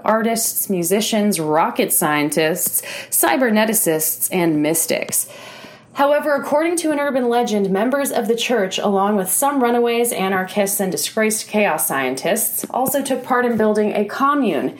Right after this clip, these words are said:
in a ghost town somewhere in southern New Jersey. The ghost town is known as Ong's Hot, and supposedly the commune there once housed a biofeedback brain machine built inside a sensory deprivation chamber known as the Egg.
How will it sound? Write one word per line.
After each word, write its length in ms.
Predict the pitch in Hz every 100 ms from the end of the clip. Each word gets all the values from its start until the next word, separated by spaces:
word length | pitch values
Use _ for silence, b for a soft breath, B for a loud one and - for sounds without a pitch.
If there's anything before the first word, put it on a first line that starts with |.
| B B
in 80 | 233
a 40 | 214
ghost 360 | 226 262 -
town 240 | 208 208 196
somewhere 440 | 202 190 190 196
in 220 | - 208
southern 380 | 196 160 156 156
New 100 | 156
Jersey. 580 | 165 156 156 - - - - - B B B B
The 100 | 220
ghost 340 | 214 254 330 -
town 240 | 285 262
is 160 | 269 240
known 200 | 208 202
as 180 | 180 -
Ong's 400 | 185 175 175 -
Hot, 560 | - 220 - - - -
and 540 | 175 170 170 165 -
supposedly 800 | 214 214 214 220 214 196 180 170
the 140 | 170
commune 800 | - 226 226 220 185 170 185 -
there 360 | 165 151 143 165
once 300 | 165 160 -
housed 320 | - 165 165
a 80 | 165
biofeedback 1000 | 143 156 170 170 208 202 202 170 165 -
brain 420 | 160 139 233 269
machine 640 | 185 - 175 139 113 - - B B B B -
built 220 | 233 240
inside 320 | 254 233 202
a 60 | 190
sensory 440 | 247 247 247 233
deprivation 640 | 214 214 190 190 190 190
chamber 540 | 170 - 220 233 208 160
known 200 | 151 156
as 200 | 151 147
the 260 | 147 -
Egg. 480 | 135 156 135 107 131